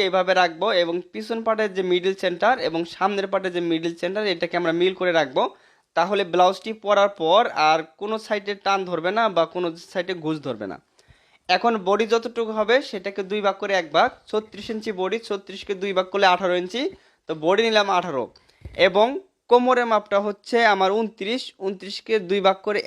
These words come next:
এক ভাগ সাড়ে চোদ্দো নিলাম। নেওয়ার পরে দেখেন দুই সাইডে কিন্তু বাড়তি কাপড় থাকবে, অবশ্যই সাইডে বাড়তি কাপড় রাখতে হবে, তাহলে অনেক সময় টাইট হয়ে গেলে আমরা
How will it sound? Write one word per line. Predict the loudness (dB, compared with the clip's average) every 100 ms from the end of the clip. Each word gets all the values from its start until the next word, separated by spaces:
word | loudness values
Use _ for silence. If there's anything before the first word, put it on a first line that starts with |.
| 2
এক | 4
ভাগ | 0 0
সাড়ে | 0 0 2
চোদ্দো | -2 -2 -2
নিলাম। | -2 -2 -6 _ _ _ _ _ -4
নেওয়ার | 4 4 4
পরে | 2 2 0
দেখেন | 0 -4 -4
দুই | -4 -4
সাইডে | -2 -4 -4 -4
কিন্তু | -4 0
বাড়তি | 2 2 0 -2
কাপড় | 0 0 -4
থাকবে, | -4 -2 -2 -2 -8 _ _
অবশ্যই | -2 0 -2 0 -4 0
সাইডে | -2 0 2
বাড়তি | 2 0 -2
কাপড় | 0 0 -2
রাখতে | -2 -2 -6 -6
হবে, | -6 -4 -2
তাহলে | 0 0 0 0
অনেক | -2 -2
সময় | 0 0 4
টাইট | 2 2
হয়ে | -2 -2
গেলে | -2 -4 -6 _ _ _
আমরা | -4 0